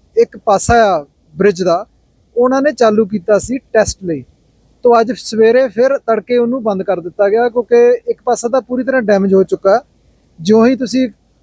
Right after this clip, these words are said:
ਮਾਧੋਪੁਰ ਹੈੱਡਵਰਕਸ ਕ੍ਰਾਸ ਕਰਦੇ ਆ, ਤੇ ਥੋੜ੍ਹੇ ਕਿਲੋਮੀਟਰ ਦੀ ਦੂਰੀ ਦੇ ਉੱਤੇ ਪੁਲ ਡੈਮੇਜ ਹੋ ਗਿਆ ਹੈ। ਜਿਹੜਾ ਦੂਸਰਾ ਪਾਸਾ ਚੱਲ ਵੀ ਰਿਹਾ ਆ, ਉਹਦੀ ਦੁਬਾਰਾ ਉਹਨਾਂ ਨੇ ਇੱਕ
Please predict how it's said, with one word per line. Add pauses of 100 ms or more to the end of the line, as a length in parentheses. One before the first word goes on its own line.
(140)
ਮਾਧੋਪੁਰ
ਹੈੱਡਵਰਕਸ
ਕ੍ਰਾਸ
ਕਰਦੇ
ਆ,
ਤੇ
ਥੋੜ੍ਹੇ
ਕਿਲੋਮੀਟਰ
ਦੀ
ਦੂਰੀ
ਦੇ
ਉੱਤੇ
ਪੁਲ
ਡੈਮੇਜ
ਹੋ
ਗਿਆ
ਹੈ। (680)
ਜਿਹੜਾ
ਦੂਸਰਾ
ਪਾਸਾ
ਚੱਲ
ਵੀ
ਰਿਹਾ
ਆ, (540)
ਉਹਦੀ
ਦੁਬਾਰਾ
ਉਹਨਾਂ
ਨੇ
ਇੱਕ